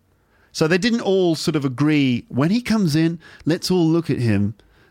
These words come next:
and make him really embarrassed." I don't think they agreed it in advance. I think that each individual person came up with that decision on their own. And they're like, "Oh, I'll have a quick look at the Western guy just for a second. I'm sure no one else is. This will be discreet." But the impact, the effect was that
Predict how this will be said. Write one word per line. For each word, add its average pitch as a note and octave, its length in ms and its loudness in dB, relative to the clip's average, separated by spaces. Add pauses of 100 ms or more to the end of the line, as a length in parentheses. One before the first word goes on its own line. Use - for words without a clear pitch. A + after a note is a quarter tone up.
and B2 100 0
make C3 180 0
him B2 120 0
really A#2+ 140 2
embarrassed." A#2 280 0
I C#3+ 40 -2
don't G3+ 180 -2
think F#3+ 140 -6
they E3 140 2
agreed C#3+ 380 0
it C3+ 100 -4
in C3 80 -4
advance. B2 540 -2 (260)
I - 60 0
think F#3 180 -2
that E3+ 120 0
each F#3 180 -4
individual D#3+ 460 0
person C3 480 -2 (300)
came D3+ 220 0
up B2 80 -2
with B2 120 -2
that A#2+ 140 -2
decision A#2 440 -2
on A#2+ 140 0
their A2 180 2
own. G2 240 0
And - 100 -6
they're G#2+ 80 2
like, A2+ 160 0
"Oh, B3+ 140 -2
I'll F#2 80 0
have - 140 -4
a - 40 -12
quick - 180 -8
look - 140 -6
at - 60 -8
the - 80 -6
Western A2+ 300 -2
guy C3+ 320 0
just C#3 160 -2
for B2 60 0
a B2 40 2
second. D#3 240 -2
I'm G#2+ 80 0
sure C#3 220 0
no C#3 180 0
one B2 140 -2
else D3 260 -2
is. D#3+ 220 -2 (220)
This - 180 -2
will A2 80 0
be A#2 120 0
discreet." - 560 -2 (300)
But D3+ 160 2
the E3 240 -2 (160)
impact, D#3+ 600 -2
the C3+ 60 2
effect - 440 -2
was C3 160 -2
that B2+ 200 0